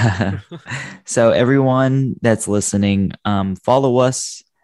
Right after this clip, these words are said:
on Twitter at Summit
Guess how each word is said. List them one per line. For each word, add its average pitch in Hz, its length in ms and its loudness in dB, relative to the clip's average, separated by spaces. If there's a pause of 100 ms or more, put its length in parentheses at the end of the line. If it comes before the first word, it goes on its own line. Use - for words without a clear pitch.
(560)
on 101 540 0 (220)
Twitter 127 580 0 (420)
at 104 220 -4
Summit 127 560 0